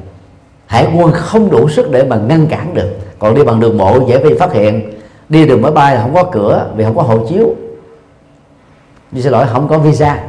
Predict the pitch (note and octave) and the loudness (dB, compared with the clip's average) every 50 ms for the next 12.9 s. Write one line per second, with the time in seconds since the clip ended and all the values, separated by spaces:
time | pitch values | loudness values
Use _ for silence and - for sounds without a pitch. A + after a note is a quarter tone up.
0 | - - A2 G#2 - A2+ G2 - - - - - - - - _ _ _ _ _ | -12 -10 -10 -10 -8 -8 -8 -8 -10 -12 -14 -16 -20 -20 -20 _ _ _ _ _
1 | _ _ _ _ _ _ _ _ _ _ - - - - - - - A2 A#2 C#3 | _ _ _ _ _ _ _ _ _ _ -20 -20 -20 -20 -20 -8 -4 -2 0 2
2 | D3+ C3 B2+ A#2 A#2 A#2 A#2 A#2+ C#3 F#3+ A#3+ B3+ - - - - - - - - | 2 2 2 2 2 4 4 4 4 4 2 0 -2 -4 -8 -12 -16 -20 -20 -20
3 | - - - - - - A2+ A2+ A2 G#2+ G#2+ C3+ D3 C#3+ C3+ C#3+ G3 - - D3+ | -20 -20 -20 -20 -8 -4 0 0 0 0 2 2 2 0 0 -2 -4 -2 -2 -2
4 | C#3+ C3+ A#2+ G#2 - - - - - - _ _ _ _ _ _ _ _ _ _ | -2 -2 -4 -8 -14 -16 -20 -20 -20 -20 _ _ _ _ _ _ _ _ _ _
5 | _ _ _ _ _ _ _ - - D3+ C#3+ C#3+ C#3+ D3 E3 F#3+ G3 G#3+ D#3 F#2+ | _ _ _ _ _ _ _ -2 0 0 2 4 4 2 2 2 2 0 0 0
6 | B2 D3 - D3 D3 C#3 D#3 D3+ D3+ D#3+ - - - - - - - - - - | 0 0 0 2 2 4 4 4 4 4 2 2 -2 -6 -10 -14 -16 -20 -20 -20
7 | - - - A#2 A#2+ A#2+ A#2+ A#2 A2+ A2+ C3+ D3+ D3+ - D#3 D3+ C3 A2+ A2+ C#3+ | -20 -8 -2 0 0 2 4 2 2 2 2 0 0 -2 -2 0 0 0 2 2
8 | D3+ D3 G3+ - G3+ A3+ A3+ F3+ A2+ G#2 - - - - - - - - - _ | 2 4 4 4 4 2 2 0 -2 -2 -4 -6 -8 -12 -16 -18 -20 -20 -20 _
9 | _ _ _ _ _ _ _ _ _ _ _ _ _ _ _ _ _ _ _ _ | _ _ _ _ _ _ _ _ _ _ _ _ _ _ _ _ _ _ _ _
10 | _ _ _ _ _ _ _ - D3 D#3+ E3+ E3 D#3+ D3+ D#3 E3+ F#3+ A3 A3+ A3+ | _ _ _ _ _ _ _ -2 0 2 4 4 4 4 4 4 2 2 0 0
11 | G#3 G3 A3+ - - D#3 D#3 D3 C#3 C#3 C#3 - - - C#3+ D3+ D3+ D3 C#3+ C#3+ | 0 0 0 0 0 2 2 2 4 2 0 -2 -2 -2 0 0 2 2 2 2
12 | C#3 B2 A2+ G#2+ A2+ D3 D3+ D#3 D3 D3+ D#3 C#3+ C3+ C#3+ D3 C#3+ C#3+ D3+ | 2 2 2 2 2 4 4 4 4 4 2 2 2 2 2 2 0 0